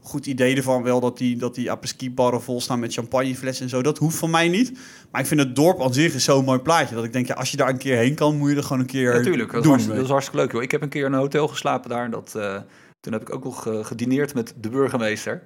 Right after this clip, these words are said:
Speaker 2: Hè? Want dan kom je natuurlijk in die kringen. Maar een leuke vent. Echt leuk. Maar die man die is ook al, ik weet niet hoe oud hij is. Het zal ergens, eh, dik in de zestig zijn.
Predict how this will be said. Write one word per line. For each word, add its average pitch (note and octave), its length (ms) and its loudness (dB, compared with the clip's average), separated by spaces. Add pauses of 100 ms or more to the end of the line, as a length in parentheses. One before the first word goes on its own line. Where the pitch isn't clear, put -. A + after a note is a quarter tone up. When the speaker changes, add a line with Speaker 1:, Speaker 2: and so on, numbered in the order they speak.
(140)
Speaker 2:
Hè? A#2+ 240 -4
Want G#2+ 220 -10 (140)
dan A2+ 220 -8
kom B2+ 140 -6
je B2 60 -4
natuurlijk C3 300 -4
in D3 100 0
die D3+ 140 -2
kringen. E3+ 480 2 (420)
Maar D3 180 4
een E3+ 80 4
leuke F#3+ 260 4
vent. D#3 460 2
Echt F#3+ 180 -2
leuk. F#3+ 160 2
Maar G3+ 140 2
die G#3 80 2
man G#3 160 4
die C#3+ 100 2
is A#2+ 80 2
ook C3 160 2
al, G#2+ 140 -2
ik G2 100 -12 (140)
weet G2+ 120 -10
niet G#2 100 -10
hoe G#2 80 -6
oud G#2+ 180 -8
hij F2 80 -14
is. G2 140 -12
Het - 120 -16
zal G#2 160 -6
ergens, G#2 300 -10
eh, G2+ 260 -8
dik G#2+ 200 -12
in A2 60 -8
de G#2 60 -8
zestig - 340 -6
zijn. G2 280 -10